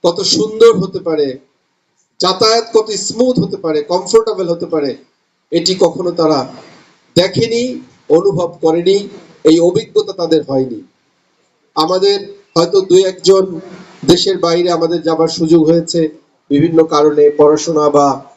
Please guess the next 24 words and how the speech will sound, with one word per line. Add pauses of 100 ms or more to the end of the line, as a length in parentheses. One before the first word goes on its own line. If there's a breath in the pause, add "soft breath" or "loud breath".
(520)
আহ,
সরকারের
দু
একটি (180)
কার্যক্রমের
কারণে, (440)
সেখানে
আমরা
দেখেছি। (1200)
কিন্তু
বাংলাদেশে (600)
এই
স্বপ্ন
আমাদেরকে
কেউ
দেখাতে
পারেননি, (460)
যেটি
দেখিয়েছেন (500)
বর্তমান
মাননীয়
প্রধানমন্ত্রী
শেখ
হাসিনা।